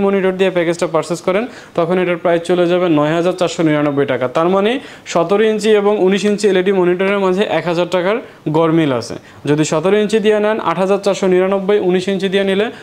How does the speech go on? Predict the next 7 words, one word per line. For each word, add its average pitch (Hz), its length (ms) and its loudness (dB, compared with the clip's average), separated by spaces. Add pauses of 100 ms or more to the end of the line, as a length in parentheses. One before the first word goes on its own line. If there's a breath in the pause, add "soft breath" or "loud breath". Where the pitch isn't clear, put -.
(200 loud breath)
নয় 160 160 2
হাজার 185 240 0
চারশো 175 240 -2 (420 loud breath)
নিরানব্বই। 135 500 -2 (320 loud breath)
পিসিতেও 196 480 0
আপনি 190 200 -2 (520 loud breath)
র্যাম, 165 240 2